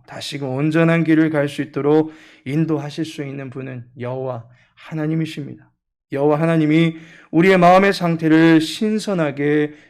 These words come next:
유지시켜 주시고 여호와 하나님이 우리의 마음을 정비하사 곁길로 빗나가지 아니하도록 우리의 인생길에 동행해 주실 것입니다. 의의 길을 가게끔 도우실 주님을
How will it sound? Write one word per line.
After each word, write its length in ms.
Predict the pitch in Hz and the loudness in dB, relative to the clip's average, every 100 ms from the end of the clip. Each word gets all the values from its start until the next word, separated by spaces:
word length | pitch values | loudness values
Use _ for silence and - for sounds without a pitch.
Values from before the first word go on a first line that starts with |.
| - | -14
유지시켜 540 | 139 151 160 - 175 | -12 -10 -10 -10 -10
주시고 500 | 156 127 120 113 143 _ _ _ _ _ _ | -8 -10 -14 -16 -18 _ _ _ _ _ _
여호와 300 | 143 175 180 | 2 4 4
하나님이 500 | 190 202 190 180 185 | 4 4 2 2 2
우리의 280 | 175 165 185 | 2 4 4
마음을 360 | 175 170 175 170 | 4 4 4 0
정비하사 840 | 170 160 160 151 127 147 143 135 - | -2 -2 0 0 -2 -2 -2 -4 -12
곁길로 720 | - 151 160 151 143 127 117 | -10 -8 -4 -2 -4 -8 -12
빗나가지 720 | - 143 151 147 143 139 135 - | -12 -8 -6 -6 -8 -10 -14 -14
아니하도록 840 | 165 156 156 151 139 143 160 165 160 _ _ | -10 -6 -4 -4 -6 -2 -2 -2 -6 _ _
우리의 300 | 127 139 143 | -14 -10 -10
인생길에 600 | 135 143 147 135 127 131 | -10 -10 -10 -12 -12 -12
동행해 440 | - 135 139 143 151 | -12 -10 -8 -6 -8
주실 320 | 151 147 143 | -8 -8 -8
것입니다. 640 | 147 143 - 156 143 139 _ _ _ _ _ | -8 -10 -10 -12 -14 -18 _ _ _ _ _
의의 280 | 143 156 156 | 0 2 2
길을 320 | 147 151 151 | 2 0 0
가게끔 580 | 147 147 143 143 147 143 | -2 -4 -6 -6 -8 -8
도우실 520 | 147 139 135 143 131 | -6 -6 -6 -8 -10
주님을 600 | 127 165 160 165 170 170 | -8 -4 0 2 2 0